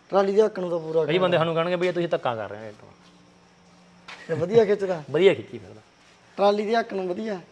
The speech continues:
Speaker 2: ਯਾਰ ਐਂ ਆ, ਟਰਾਲੀ ਦੇ ਹੱਕ ਨੂੰ ਤਾਂ ਯਾਰ ਕਾਮਯਾਬੀ ਆ, ਇਹ ਤਾਂ ਧਰਤੀ ਨਾਲ ਜੱਫਾ ਪਾ ਲੈਂਦੇ ਜਦੋਂ ਬ੍ਰੇਕ ਲਾਈਦੇ ਇਹਨਾਂ ਦੇ। ਬ੍ਰੇਕ ਵਾਲੇ ਕਾਮਯਾਬ ਆ।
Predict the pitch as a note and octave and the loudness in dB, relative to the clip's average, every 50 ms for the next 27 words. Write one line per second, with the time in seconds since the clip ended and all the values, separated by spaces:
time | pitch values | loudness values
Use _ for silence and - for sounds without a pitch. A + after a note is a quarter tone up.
0 | _ _ _ G3+ G#3+ A3+ G#3+ - - - G3+ G#3+ A3 A3 G#3 G3+ E3+ F3 A3 A3+ | _ _ _ -2 0 0 -2 -6 0 2 4 6 6 6 4 4 4 6 6 8
1 | B3 C4+ A#3+ B3+ B3 A#3+ B3 B3 B3+ B3 B3 A#3 G#3+ G#3+ G3+ G3 F#3+ F#3 F3 D#3 | 8 10 8 8 8 8 4 4 6 4 4 4 4 4 4 4 6 4 4 4
2 | D3 B2+ B2+ C3+ D#3 F3+ F#3+ F#3+ G#3 A3 A3 A3 F#3 D#3 E3 E3+ E3+ E3+ D#3+ E3 | 4 2 2 2 2 2 2 2 2 4 6 6 6 6 4 0 0 2 4 4
3 | E3 C3+ D3+ C#3 C3+ D#3+ F#3+ G3 F#3 F3 E3+ D#3 D#3 D3+ C#3+ C#3 C#3 D3 D#3 D#3 | 6 6 6 4 6 4 4 4 4 4 2 2 2 2 2 2 0 -2 -4 -6
4 | C#3+ B2+ B2 - - - _ D3+ D3 D#3+ F3 F3 E3 E3 F3+ F#3+ F3+ D#3+ D#3 C#3+ | -10 -12 -14 -18 -20 -20 _ -8 -4 -2 0 0 4 4 4 4 4 2 2 0
5 | C#3 B2+ A#2 G2 F2+ F#2 | 0 -2 -6 -8 -10 -10